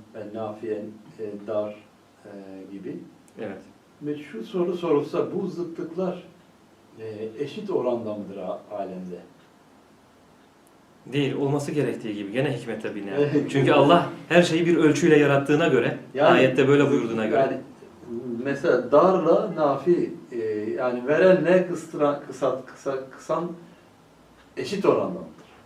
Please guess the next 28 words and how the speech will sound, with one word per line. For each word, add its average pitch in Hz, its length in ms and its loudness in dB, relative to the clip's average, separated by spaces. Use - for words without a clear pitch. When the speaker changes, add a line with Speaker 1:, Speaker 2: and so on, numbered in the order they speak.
Speaker 1:
Bütün 175 280 0
zıt 156 220 -2
esmalar 135 640 0
eşit - 260 -6
oranda 117 340 0
mıdır 151 280 0
sorusunu 180 640 2
soruyorum - 400 -2
yani. - 100 -14
Speaker 2:
Şimdi 180 440 4
şöyle 139 540 6
cevap 107 300 2
vereyim. 92 240 -6
Speaker 1:
Hı. - 60 -10
Speaker 2:
Bütün 196 340 6
bu 185 100 4
isimler 160 400 0
Allah'a 147 420 2
ait - 220 0
isimlerdir. - 600 -12
İsim 214 400 4
olması 175 440 6
itibariyle, 127 1000 2
Allah'a 117 520 6
ait 208 340 6
olması 151 320 2
itibariyle 127 680 0
eşittir. - 500 -10